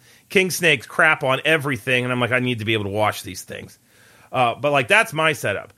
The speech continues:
That is not what you have, though. <laughs> Like, you have the Gu-, the Guyana shield is sitting,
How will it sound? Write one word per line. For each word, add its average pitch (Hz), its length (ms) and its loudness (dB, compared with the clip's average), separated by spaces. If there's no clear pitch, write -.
That 220 260 4
is 160 160 -2
not 170 460 2
what 131 160 -8
you 131 240 -4
have, 101 400 -10
though. - 360 -16
<laughs> - 60 -20
Like, 196 440 2
you 262 180 4
have 190 420 2
the 165 140 0
Gu-, 147 400 -6
the 143 120 -6
Guyana 160 500 4
shield 147 680 2
is 139 220 -2
sitting, 156 520 0